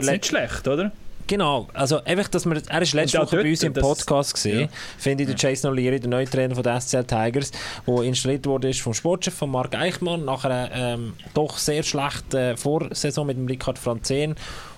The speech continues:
Speaker 1: aufgrund von Corona, aufgrund von wenig Ausländer, aufgrund von auch Faktoren, die vielleicht nicht nur der Coach können beeinflussen. Und jetzt der Jason O'Leary mit seinem Team na ja gestartet in die Saison.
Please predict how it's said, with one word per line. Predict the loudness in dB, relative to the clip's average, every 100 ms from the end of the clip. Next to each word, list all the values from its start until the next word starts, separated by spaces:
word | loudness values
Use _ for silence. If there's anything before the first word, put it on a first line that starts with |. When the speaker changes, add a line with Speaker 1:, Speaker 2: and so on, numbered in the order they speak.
| -8
Speaker 1:
aufgrund | -4 -2 -2 -2
von | 0 -2 0
Corona, | 0 2 2 2
aufgrund | 0 -2 -4
von | -2 -2 -2 -6 -12 -10
wenig | -4 0 0
Ausländer, | -2 -2 -2 -2 -2
aufgrund | -6 -4 -4 -2
von | -4 -6 -18 -6
auch | -2
Faktoren, | 2 2 0 -2 0 2 0
die |
vielleicht | -2 -4
nicht | -6 -2
nur | -2
der | -2
Coach | -2 -2 -2 -4
können | -4 -4 -2
beeinflussen. | -2 -2 -2 -2 -2 -4 -6 -14 -16 -16 -6
Und | 0
jetzt | 0 0
der | 0
Jason | 0 0 0 -2
O'Leary | 0 0 0 -2 -4
mit | -6 -6 -6
seinem | -2 0 0 -2
Team | -2 -2 -2 -4 -6 -10 -18 -16 -14 -12 -12 -12 -10 -6
na | 0 2
ja | 4 4 2 0
gestartet | -2 -4 0 0 0 -2 -8
in | -6 -6
die | -4
Saison. | -4 -2 -4 -6